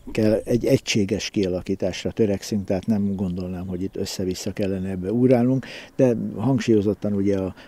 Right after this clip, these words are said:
a, a költség a, a legfontosabb szempont ilyenkor, mert hát azért ezt meg is kell váltania annak, aki,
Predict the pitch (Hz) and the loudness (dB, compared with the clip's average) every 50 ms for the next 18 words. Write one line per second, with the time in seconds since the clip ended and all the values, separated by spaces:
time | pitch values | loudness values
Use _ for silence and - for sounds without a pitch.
0 | - - - 92 87 87 - - - 104 - - 110 107 101 - - 92 95 104 | -10 -6 -4 -4 -4 -4 -6 -10 -12 -4 2 4 4 4 4 2 0 -2 0 0
1 | 95 90 87 - - - - 95 85 76 71 85 87 92 98 - - 110 98 87 | -2 -4 -4 -8 -12 -10 -8 -8 -6 -8 -8 -6 -4 -4 -4 -4 -4 -4 -4 -4
2 | - 95 - 95 85 - - 117 104 98 - - 90 87 101 113 113 110 104 - | -4 -6 -6 -6 -6 -4 -2 -2 -2 -2 -2 -6 -6 -2 0 2 2 2 2 0
3 | - 110 98 101 101 92 95 - - - - - - - - - - - - - | 0 0 0 0 0 -2 -4 -8 -12 -16 -20 -20 -18 -20 -20 -20 -20 -20 -10 -6
4 | 110 113 - 117 104 110 110 110 110 - - - - - - - - - - - | -6 -4 -2 -2 0 4 4 4 4 2 -2 -12 -16 -20 -20 -12 -8 -8 -8 -6
5 | - 110 92 85 82 - - - - 85 85 87 87 82 87 90 - 87 82 80 | -4 -4 -4 -4 -4 -6 -6 -4 -4 -2 -2 -4 -4 -6 -6 -8 -8 -8 -8 -8
6 | 80 82 85 - - - - 92 104 101 95 85 80 95 90 - 95 92 - | -8 -8 -8 -10 -12 -12 -8 -6 -4 -4 -4 -4 -6 -6 -6 -4 -6 -6 -8